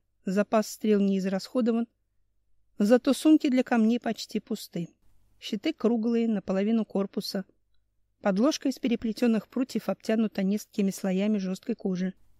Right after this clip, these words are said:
Копья с наконечниками из бивневого материала.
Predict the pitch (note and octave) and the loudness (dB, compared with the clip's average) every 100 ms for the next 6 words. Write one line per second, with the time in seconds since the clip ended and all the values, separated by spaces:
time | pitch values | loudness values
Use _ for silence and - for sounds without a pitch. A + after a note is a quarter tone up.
0 | _ - G#3 - G#3 - G3 G#3 G#3+ G#3+ | _ 0 0 2 0 0 0 2 2 0
1 | - G3 G3+ G3 G3 F#3 F#3+ G3+ G3+ G3+ | 0 -2 0 0 0 -2 0 2 2 0
2 | G3+ - A3 A#3 G#3 F3 | -2 0 0 2 0 -2